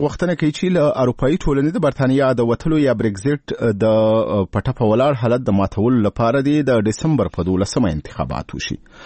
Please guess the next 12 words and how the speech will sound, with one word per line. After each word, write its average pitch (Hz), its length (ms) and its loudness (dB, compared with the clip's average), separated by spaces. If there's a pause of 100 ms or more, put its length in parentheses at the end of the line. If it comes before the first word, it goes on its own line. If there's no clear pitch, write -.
(380)
بوریس 95 320 0
جانسن 101 380 0
ونه 127 180 0
توانېده 123 320 -2
چې - 160 -6
په - 80 -18
خپل 139 240 -2
پارلمان 131 320 0
کې 135 180 -4
هغه 131 220 -2
توافق 120 260 -2
چې - 100 -10